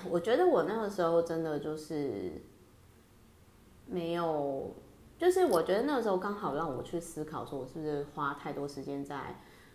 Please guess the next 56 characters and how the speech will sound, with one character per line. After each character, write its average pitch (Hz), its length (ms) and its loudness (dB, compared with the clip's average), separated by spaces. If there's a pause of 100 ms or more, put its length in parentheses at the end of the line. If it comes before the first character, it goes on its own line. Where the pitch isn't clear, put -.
(540)
不 156 120 -4
是 156 240 -4
真 151 260 -2
实 143 240 -8
的 131 160 -6
缘 - 240 -6
分 - 260 -6
上 - 320 -10
面。 - 140 -12 (140)
然 214 140 0
后 285 100 0
还 220 220 0
有 160 180 4
就 170 140 2
是 190 140 0
说 165 460 4
他 180 320 0
这 170 440 4
一 - 100 -2
本 143 220 -4
书 160 180 -2
很 147 120 0
有 131 200 0
趣 131 180 -4
的 135 80 0
是， 143 160 -2
他 143 220 -4
有 127 400 -2
讲 131 240 -8 (500)
四 151 460 -4 (280)
柱 - 400 -4 (480)
八 147 280 0
字 151 240 -6
里 135 260 -8
面， 147 260 -4
就 147 160 -2
是 143 80 -4
说 147 220 -4
比 143 140 -4
如 143 100 -2
说 170 100 0
十 131 380 -6
就 143 140 -2
是 151 80 0
代 156 240 -6
表 - 180 -8 (500)
工 165 220 0
作 170 160 0
外 160 180 2
形 143 220 -6
地 143 160 -6
位 143 160 0
较 139 160 -4
低 131 180 -6
的 127 160 -6
人， - 160 -10